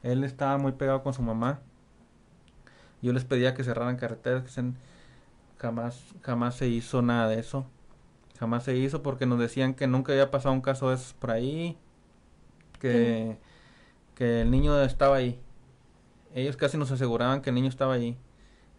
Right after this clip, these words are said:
Speaker 1: Y por eso todo el tiempo nos enfocamos en buscar ese, en ese lugar. Nosotros queríamos ir a buscar a los alrededores, no nos, no nos dejaron, nos decían que si, que si no hacíamos caso nos iban a detener, nos iban a esposar.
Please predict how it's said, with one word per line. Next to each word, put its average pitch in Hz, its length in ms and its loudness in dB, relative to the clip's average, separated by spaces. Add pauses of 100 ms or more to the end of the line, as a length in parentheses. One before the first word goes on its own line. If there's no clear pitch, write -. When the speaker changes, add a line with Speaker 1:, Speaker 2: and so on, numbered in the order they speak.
Speaker 1:
Y 120 140 -2
por 120 180 2
eso 127 220 0
todo 131 200 4
el 131 100 0
tiempo 131 260 -2
nos 131 140 -2
enfocamos 123 520 -2
en 120 100 -2
buscar 117 300 -4
ese, 120 160 -4
en 117 360 -6
ese 120 140 -6
lugar. 117 380 -4 (680)
Nosotros 123 380 0
queríamos 139 380 4
ir 139 100 2
a 139 40 6
buscar 135 280 4
a 139 60 4
los 135 100 0
alrededores, 120 760 0 (600)
no 131 240 0
nos, 127 240 0
no 123 140 -2
nos 135 160 -2
dejaron, 127 400 -4
nos 135 120 -2
decían 131 320 -2
que 135 120 -6
si, 113 440 -4 (600)
que 120 100 -4
si 123 100 2
no 123 100 4
hacíamos 143 300 0
caso 139 260 2
nos 131 140 -2
iban 131 180 0
a 131 60 0
detener, 120 420 -4
nos 131 160 -6
iban 131 180 -4
a - 20 -2
esposar. 123 440 -12